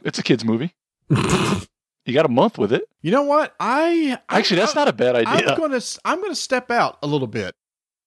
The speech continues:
Speaker 3: because of the name that's behind it, because the fact it actually could be considered for an Oscar and get a lot of buzz.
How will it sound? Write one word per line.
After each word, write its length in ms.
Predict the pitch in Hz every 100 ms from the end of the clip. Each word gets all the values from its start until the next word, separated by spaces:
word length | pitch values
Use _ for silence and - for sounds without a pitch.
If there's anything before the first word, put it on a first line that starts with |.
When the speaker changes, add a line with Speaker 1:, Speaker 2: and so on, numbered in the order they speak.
| _ _
Speaker 3:
because 440 | 165 - 208 311 330
of 100 | 220
the 80 |
name 280 | 196 202 208
that's 160 | 196 196
behind 460 | - 151 131 110
it, 120 | 104 - _ -
because 380 | 143 - 269 247
the 100 | 202
fact 420 | - 202 208 -
it 100 | -
actually 580 | - 202 277 - 240 220
could 400 | - - 262 214
be 140 | 208
considered 520 | 196 160 - 185 175 190
for 220 | - 165
an 40 |
Oscar 460 | 151 151 147 - 127
and 100 | 113
get 140 | 120
a 20 | 127
lot 180 | 131
of 120 | 120 104
buzz. 540 | 135 120 104 98 -